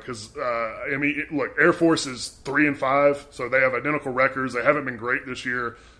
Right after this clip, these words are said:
Uh, New Mexico was finished to pick to, or picked to finish, I should say, in the top three in the preseason. Um, and they, they've got Carlton Bragg, and they've got Jaquan Lyles, Ohio State transfer. I think that'll be a, I think that'll be a tougher matchup for, for Wyoming. But,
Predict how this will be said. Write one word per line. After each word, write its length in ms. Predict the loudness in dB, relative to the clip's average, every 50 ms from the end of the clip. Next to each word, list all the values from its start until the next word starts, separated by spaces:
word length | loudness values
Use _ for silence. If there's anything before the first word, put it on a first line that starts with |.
| -12 -6
Uh, 220 | -2 -2 0 0 -2
New 100 | -2 -2
Mexico 440 | 0 0 0 0 0 -2 0 2 2
was 140 | 0 -2 -4
finished 420 | -4 -4 -2 -2 -2 -2 -4 -6
to 60 | -8 -4
pick 380 | 0 2 2 0 0 -6 -20 -20 -20 -20 -20 _ -20 -18 -10
to, 140 | -8 -8 -8 -8 -10 -20 _ _ -10
or 120 | -8 -8
picked 340 | -6 0 0 0 0 0 -2
to 60 | -8
finish, 340 | -6 -4 -2 -2 -2 -2 -4
I 40 | -4
should 200 | -6 -8 -8 -6
say, 100 | -4 -2
in 160 | -2 -2 -4
the 60 | -4
top 320 | -2 -2 -2 -2 -2 -4 -8
three 420 | -6 -4 -2 -2 -2 -2 -4 -8 -12 -16 -16
in 60 | -16
the 80 | -14
preseason. 680 | -8 -2 -2 -2 -2 -2 -4 -8 -8 -8 -10 -12 -12 -12 -16 -18 -20 -20 -20 -10 -4
Um, 500 | -2 -2 0 0 -2 -2 -4 -6 -10 -12 -10
and 120 | -6 -2
they, 100 | -2 -2
they've 220 | 0 0 -2 -2 0
got 180 | 0 -2 -2
Carlton 400 | 0 -2 -2 0 -2 -4 -8 -8
Bragg, 440 | -4 0 2 4 4 4 4 2 0
and 100 | -2 -4
they've 140 | -4 -4 -4
got 160 | -4 -6 -6
Jaquan 400 | -8 -10 -6 -2 -2 0 0 -2
Lyles, 360 | -2 -2 -2 0 -2 -2 -2
Ohio 340 | -4 -6 -4 -2 -2 -2 -4
State 280 | -4 -4 -4 -6 -6 -6
transfer. 500 | -6 -6 -6 -6 -6 -6 -6 -4 -4 -4
I 40 | -4
think 160 | -6 -6 -6
that'll 160 | -4 -4 -4
be 140 | -4 -4 -2
a, 80 | -2 -4
I 360 | -4 -8 -18 -20 -20 -8 0
think 120 | 2 4 4
that'll 160 | 4 4 4
be 100 | 4 2
a 60 | 2
tougher 340 | 2 2 2 2 2 0 -4
matchup 440 | -2 -2 -2 -2 -2 -4 -6 -6 -8
for, 280 | -8 -8 -6 -6 -8 -10 -14 -20 -20 -20 -20 -20 -14 -8
for 160 | -4 -2 -2
Wyoming. 460 | 0 0 0 0 0 0 -2 -4 -4 -2
But, 220 | -2 -2 -2